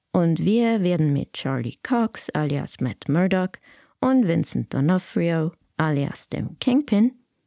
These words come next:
auch sonst wieder bekannte Gesichter zu sehen bekommen. Die Miniserie Echo wurde ja immer wieder verschoben,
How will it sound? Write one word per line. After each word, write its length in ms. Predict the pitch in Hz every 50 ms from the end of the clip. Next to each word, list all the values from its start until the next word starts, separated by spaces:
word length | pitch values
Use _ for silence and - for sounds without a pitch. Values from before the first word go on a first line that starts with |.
| _ _ _
auch 220 | - 302 349 -
sonst 400 | - - - 151 165 147 - -
wieder 380 | - 151 147 156 143 143 139 135 - -
bekannte 460 | - - - - 208 208 214 - 196
Gesichter 540 | - 180 - - 131 131 - - 127 127 -
zu 140 | - -
sehen 300 | - - 139 135 131 123
bekommen. 400 | 120 127 - - - 160 - 120 - _ _ _ _ _ _ _ _ _ _ _ _ _ _ _ _ _ _ _ -
Die 240 | 180 170 156 151 143
Miniserie 800 | 147 160 190 196 202 202 - - 170 156 147 147 139 131 131 -
Echo 420 | - 208 - - - 247 247 254 294 - _ _ - - -
wurde 240 | - 190 202 190 202
ja 200 | 190 180 175 160
immer 340 | - - 175 175 170 160 139
wieder 260 | 156 143 - - 139
verschoben, 760 | - - - - - - 202 196 196 190 220 196 196 185